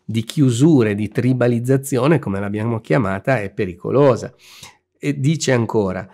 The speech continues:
"Se iniziamo a vedere le persone in fondo come amici, come persone con doni da portare agli altri,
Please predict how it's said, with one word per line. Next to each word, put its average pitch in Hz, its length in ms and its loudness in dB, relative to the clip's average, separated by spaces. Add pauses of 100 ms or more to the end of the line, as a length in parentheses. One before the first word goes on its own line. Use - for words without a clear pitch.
(180)
"Se - 200 0
iniziamo 185 760 2
a 110 60 2
vedere 127 540 0
le 113 140 0
persone 135 760 -2
in 104 260 -4
fondo 151 580 0
come 139 360 0
amici, 110 680 -2
come 123 260 0
persone 127 880 0
con 107 320 -4
doni 131 400 2
da 110 160 -4
portare 117 480 -4
agli 107 220 -6
altri, 95 520 -10